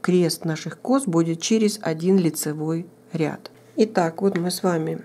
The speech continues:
связали часть наших кос, как вы видите, да, то есть косы, как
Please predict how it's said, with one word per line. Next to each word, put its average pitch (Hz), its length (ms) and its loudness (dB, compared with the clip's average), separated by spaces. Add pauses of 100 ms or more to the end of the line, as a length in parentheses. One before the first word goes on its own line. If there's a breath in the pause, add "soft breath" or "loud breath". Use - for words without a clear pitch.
(160)
связали 175 580 -4
часть 170 720 -4 (300)
наших 170 500 -6
кос, 180 280 -6
как 247 240 -8
вы 254 100 0
видите, 254 500 0
да, 226 240 0
то 220 140 -4
есть 180 140 -2
косы, 269 340 -2
как - 160 -8